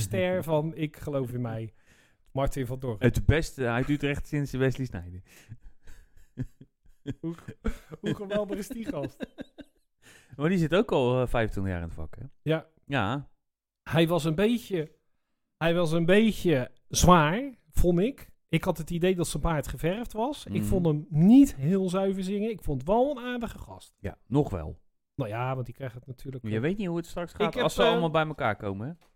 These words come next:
Speaker 2: ik heb de quotes v-, hoe komen ze bij elkaar?
Speaker 1: Ja, uiteindelijk komen ze toch ooit een keer bij elkaar?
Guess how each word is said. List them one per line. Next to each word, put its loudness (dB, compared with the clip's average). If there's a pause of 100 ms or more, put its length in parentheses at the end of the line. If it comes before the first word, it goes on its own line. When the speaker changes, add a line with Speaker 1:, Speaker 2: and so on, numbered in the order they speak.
(140)
Speaker 2:
ik -10
heb -12
de -12
quotes -2
v-, 0
hoe -4
komen 0
ze 0
bij -4
elkaar? -8 (240)
Speaker 1:
Ja, -20
uiteindelijk -8
komen -8
ze -18
toch -18
ooit -12
een -18
keer -14
bij -16
elkaar? -16